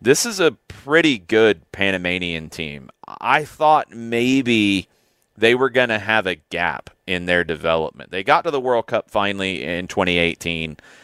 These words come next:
and that was an old team. Thomas Christensen came in in twenty twenty, and what he's done with this team, it's really impressive. They play a three four three. They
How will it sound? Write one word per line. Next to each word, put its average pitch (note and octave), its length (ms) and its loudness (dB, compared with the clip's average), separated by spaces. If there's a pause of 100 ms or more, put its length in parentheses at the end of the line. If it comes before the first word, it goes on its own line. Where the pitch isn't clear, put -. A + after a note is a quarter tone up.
(380)
and G#2 520 -2
that A#2 180 2
was B2+ 140 -4
an B2 100 -8
old G2+ 320 -4
team. D#2+ 360 -8 (920)
Thomas D3 280 0
Christensen A2+ 520 -6
came G2+ 280 -2
in F#2 220 2
in F2+ 200 -4
twenty F2+ 360 -4
twenty, C#2+ 460 -8 (600)
and G2+ 240 -2
what A2+ 160 -2
he's D#3+ 320 -10
done G#2 480 0
with F2+ 180 -6
this G2 200 -2
team, G2+ 320 -4
it's - 180 -8
really G#2+ 360 2
impressive. E2+ 500 -2
They G#2 140 -2
play D3+ 220 4
a C#3+ 40 4
three C3 240 -4
four G#2 240 -2
three. F2+ 480 -2 (840)
They B2+ 340 4